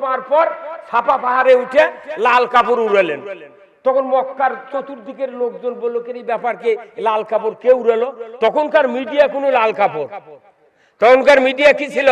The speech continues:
লাল কাপড়। আর এখনকার মিডিয়া হলে ভিডিও।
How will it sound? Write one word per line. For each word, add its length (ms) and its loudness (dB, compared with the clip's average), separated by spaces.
লাল 340 6
কাপড়। 480 6
আর 120 2
এখনকার 500 0
মিডিয়া 360 -2
হলে 200 4
ভিডিও। 480 -2